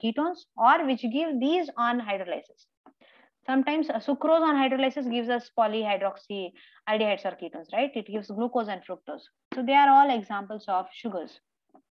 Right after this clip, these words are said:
that is carbohydrates. Carbohydrates are commonly called sugars, or you can call them as saccharides. A monosaccharide can be a polyhydroxyaldehyde,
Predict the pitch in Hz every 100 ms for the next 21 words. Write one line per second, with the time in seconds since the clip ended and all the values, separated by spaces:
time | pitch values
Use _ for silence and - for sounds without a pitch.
0 | _ _ _ _ - - 226 - 233 185
1 | 165 - - - - _ _ _ 208 208
2 | 208 254 262 320 269 208 190 196 202 -
3 | 190 - 240 185 156 196 196 202 196 214
4 | 214 226 269 269 226 160 - - - _
5 | _ - - - 233 247 302 403 - 302
6 | 302 285 285 285 240 233 247 233 226 262
7 | 262 247 214 214 - 190 190 220 262 370